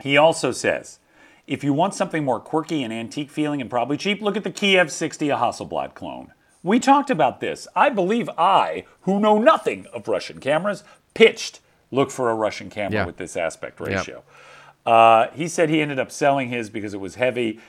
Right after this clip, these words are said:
Speaker 1: and I couldn't get over the sound winding the shutter made, which sounded like someone rolling <laughs> aluminum foil onto a roll.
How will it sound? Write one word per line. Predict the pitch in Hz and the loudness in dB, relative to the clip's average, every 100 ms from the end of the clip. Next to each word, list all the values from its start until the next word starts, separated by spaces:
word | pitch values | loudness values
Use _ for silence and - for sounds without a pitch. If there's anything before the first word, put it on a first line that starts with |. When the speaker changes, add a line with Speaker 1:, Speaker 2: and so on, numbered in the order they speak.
| _ | _
Speaker 1:
and | 113 107 | -6 -4
I | 113 | -4
couldn't | - 185 175 | -2 -4 0
get | 147 | 0
over | 139 113 95 | 0 -2 -6
the | 104 | -10
sound | - 135 147 147 123 | -6 -2 -2 -2 -2
winding | 120 127 123 | -2 -4 -10
the | 104 | -12
shutter | - 175 156 | -6 -4 -4
made, | 95 95 98 | -6 -8 -8
which | 101 | -8
sounded | - 120 120 | -6 -6 -4
like | 117 110 | -4 -4
someone | - 135 120 113 | -4 -6 -6 -4
rolling | 131 160 180 160 | -2 0 0 0
<laughs> | |
aluminum | 151 160 185 170 156 | 2 2 2 0 -2
foil | 139 - 180 165 120 113 | -6 0 2 4 2 2
onto | 127 131 127 | 2 2 0
a | 117 | 0
roll. | 113 135 110 85 | 6 8 8 4